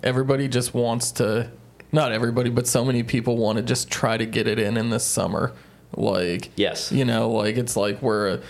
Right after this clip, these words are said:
Speaker 1: I don't agree that we're a summer city, but so many people that live here, it's just like, for the seven months where it's cold, leave me alone. I'm staying at home. I wanna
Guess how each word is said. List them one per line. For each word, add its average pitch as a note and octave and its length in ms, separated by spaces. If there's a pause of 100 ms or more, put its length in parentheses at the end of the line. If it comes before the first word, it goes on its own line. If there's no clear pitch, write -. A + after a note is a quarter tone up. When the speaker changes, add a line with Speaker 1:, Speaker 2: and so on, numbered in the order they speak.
(220)
Speaker 1:
I D3 140
don't C#3+ 160
agree A#2+ 280
that B2+ 140
we're B2+ 180
a C3 40
summer C3 320
city, C3 320
but B2 180
so A2 180
many G#2+ 200
people A#2+ 240
that F#2 120
live F#2 220
here, G2 160
it's - 160
just - 260
like, E2 300
for - 160
the F#2+ 120
seven G2 340
months G2+ 340
where F#2 140
it's - 120
cold, A#2+ 400
leave A2 140
me A2 100
alone. G#2+ 400
I'm F#2+ 120
staying G2 400
at F#2 120
home. A#2 280
I G#2 120
wanna G#2+ 380